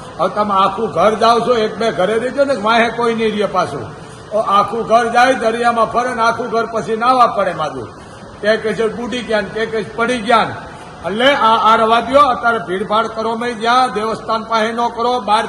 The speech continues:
ફરવાનું ઓછું રાખો. કાંઈ નથી, બધે કાગડા કાળા છે. જો તમારા મા બાપ હોય તો એની સેવા કરો, એને સારું ખવડાવો. એને, અ, કાલે એક ભાઈ મને કહેતો હતો, એ કાંઈ નહીં, મને જ ભટકાણો, મેં એને જવાબ હારો દીધો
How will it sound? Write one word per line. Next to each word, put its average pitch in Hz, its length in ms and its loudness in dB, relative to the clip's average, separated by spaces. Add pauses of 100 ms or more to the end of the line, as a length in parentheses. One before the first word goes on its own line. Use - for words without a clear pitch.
ફરવાનું 220 400 -2
ઓછું 220 300 -6
રાખો. 240 460 2 (540)
કાંઈ 233 260 0
નથી, 247 320 -6
બધે 226 300 -4
કાગડા 220 440 0
કાળા 220 360 2
છે. 277 540 0 (220)
જો 233 180 0
તમારા 240 400 -2
મા 220 180 0
બાપ 240 240 -2
હોય 269 120 0
તો 262 60 -6
એની 233 200 -6
સેવા 240 340 0
કરો, 220 440 -2 (260)
એને 220 160 -6
સારું 220 360 0
ખવડાવો. 247 800 2 (340)
એને, 202 240 -2 (460)
અ, 170 320 -2 (540)
કાલે 226 260 2
એક 208 160 -4
ભાઈ 202 200 2
મને 240 200 -6
કહેતો 233 320 -4
હતો, 160 280 -4 (640)
એ 226 200 -4
કાંઈ 254 260 0
નહીં, 233 160 -4
મને 254 240 0
જ 175 100 -10
ભટકાણો, 226 420 2
મેં 202 140 -4
એને 220 80 -8
જવાબ 226 300 -2
હારો 277 200 4
દીધો 185 300 -4